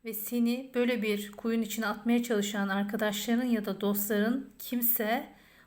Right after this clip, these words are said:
onlardan bir an önce uzaklaşman gerekiyor.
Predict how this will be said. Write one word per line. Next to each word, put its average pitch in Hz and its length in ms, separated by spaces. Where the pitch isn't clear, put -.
onlardan 208 640
bir 240 100
an 233 120
önce 208 580
uzaklaşman 208 840
gerekiyor. 175 800